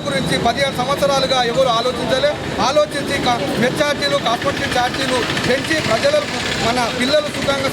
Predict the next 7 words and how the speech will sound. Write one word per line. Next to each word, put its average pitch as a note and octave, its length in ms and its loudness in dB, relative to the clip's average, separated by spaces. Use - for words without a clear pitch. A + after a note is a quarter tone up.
సంతోషంగా C4+ 580 0
ఉండాలని B3+ 460 0
కా-, A3+ 120 2
కాస్మెటిక్ C4 480 2
ఛార్జెస్ A#3+ 340 0
పెంచడం A#3+ 340 0
జరిగింది. B3 360 0